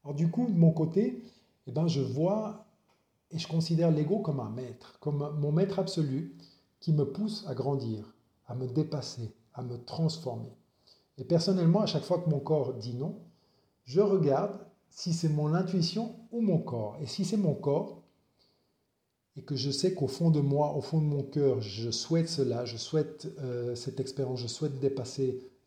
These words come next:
euh, la condition, ou et cetera, bah, du coup, je pousse un cri de soulagement et d'excitation, car je sais que j'ai mis les pieds dans la porte d'une transformation qui peut être importante pour moi.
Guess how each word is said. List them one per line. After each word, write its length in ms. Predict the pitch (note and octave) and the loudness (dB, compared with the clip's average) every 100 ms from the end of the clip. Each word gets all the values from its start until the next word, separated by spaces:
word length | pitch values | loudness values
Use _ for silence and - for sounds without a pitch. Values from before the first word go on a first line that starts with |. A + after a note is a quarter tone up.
| B2 | -14
euh, 580 | A#2+ A#2 A#2+ B2 B2+ B2+ - _ _ - D3+ | -10 -8 -10 -10 -12 -12 -16 _ _ -10 -6
la 100 | C3 | -4
condition, 640 | D3+ C#3 B2+ - D3 C3 | -2 -2 -2 -4 -4 -2
ou 40 | B2 | -2
et 40 | |
cetera, 520 | - C3 A#2+ D#3+ E3+ B2+ | -4 -4 -2 -4 -6 -6
bah, 120 | B2+ | -6
du 120 | C3 | -6
coup, 200 | - G3+ | -6 -2
je 100 | C#3+ | 0
pousse 460 | A#2+ - A#3 A3+ F#3 | -2 -4 -4 -2 -2
un 100 | E3 | 0
cri 140 | F3+ | 0
de 60 | E3 | 0
soulagement 580 | E3+ C#3+ B2 C3 B2+ - _ - | 4 4 2 0 -4 -10 _ -8
et 80 | C#3 | -4
d'excitation, 840 | A#2 E3+ E3 E3+ D#3+ - - F#3+ - - - _ | 4 4 4 0 -2 -2 -2 -4 -6 -16 -20 _
car 180 | - D3+ | -2 0
je 100 | C#3+ | 2
sais 200 | D3 A3 | 0 0
que 80 | F#3 | 0
j'ai 100 | D3 | 2
mis 160 | D3+ G3 | 2 4
les 140 | D#3 | 2
pieds 440 | - D#3+ G3+ - C3+ | 2 -2 -2 -2 -6
dans 80 | C3 | -4
la 160 | A2+ - - | -6 -10 -6
porte 280 | F#3+ F#3+ C#3+ | -4 -4 -8
d'une 140 | B2+ | -8
transformation 600 | - C#3+ - C#3+ C3 F#3+ | -6 -8 -6 -6 -6 -6
qui 120 | - | -8
peut 160 | B2 B2 | -8 -8
être 280 | A#2 A#2 - _ - | -8 -12 -18 _ -10
importante 560 | F3 E3 - D#3 D3 | -6 -6 -4 -4 -6
pour 160 | - B2+ | -8 -12
moi. 240 | A2 - | -12 -14